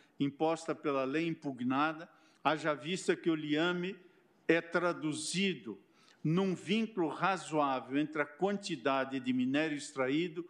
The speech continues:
e o dispêndio de recursos públicos para a fiscalização.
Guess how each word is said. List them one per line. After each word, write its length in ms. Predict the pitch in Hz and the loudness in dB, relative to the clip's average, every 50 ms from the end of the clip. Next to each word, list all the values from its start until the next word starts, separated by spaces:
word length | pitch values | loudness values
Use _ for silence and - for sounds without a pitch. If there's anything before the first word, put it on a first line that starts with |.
| _ - - - _ | _ -20 -20 -8 _
e 80 | - 156 | 2 4
o 80 | 156 | 4
dispêndio 720 | 156 156 143 151 135 - - - 180 180 185 180 156 165 160 | 2 0 -2 -4 -6 -6 -2 2 2 2 2 2 -2 -2 -2
de 120 | 143 156 | 0 -2
recursos 680 | 156 156 143 139 - - 190 202 - - - 156 - - | -2 0 -2 -4 -4 -4 -4 -4 -4 -4 -6 -6 -6 -6
públicos 720 | - - 165 185 180 156 170 175 170 - 165 151 - - - - - _ _ | -2 0 0 0 0 -2 -4 -6 -2 -2 -4 -4 -4 -8 -18 -20 -20 _ _
para 560 | - 151 147 147 147 147 151 151 151 147 147 - - - | 2 2 4 4 2 2 0 -2 -4 -6 -6 -12 -10 -2
a 140 | - 135 135 | 0 0 0
fiscalização. 1300 | - - - - 185 196 185 - - - 165 147 139 151 151 139 - 131 131 127 - - 120 101 98 | 0 -2 -6 -2 -2 -2 -2 -2 -2 0 0 0 2 0 -2 -2 -2 -4 -6 -6 -6 -10 -10 -10 -12